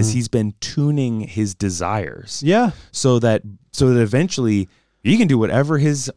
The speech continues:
Speaker 1: heart <laughs> desires.
Speaker 2: Yeah.
Speaker 1: Um, and it, and he's always choosing the good. He's always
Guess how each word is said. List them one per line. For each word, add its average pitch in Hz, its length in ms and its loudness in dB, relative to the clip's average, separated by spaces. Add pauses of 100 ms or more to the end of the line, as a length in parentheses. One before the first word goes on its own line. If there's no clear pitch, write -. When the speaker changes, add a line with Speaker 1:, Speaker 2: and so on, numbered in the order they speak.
(200)
Speaker 1:
heart 135 240 -2
<laughs> 156 40 -2
desires. 123 640 -2
Speaker 2:
Yeah. 165 200 2 (260)
Speaker 1:
Um, 120 320 0
and 135 180 -2
it, 127 200 0
and 127 100 -2
he's 117 180 -4
always 143 520 -2
choosing 131 500 -4
the 107 80 -2
good. 101 300 -2
He's 82 160 -10
always 139 320 -2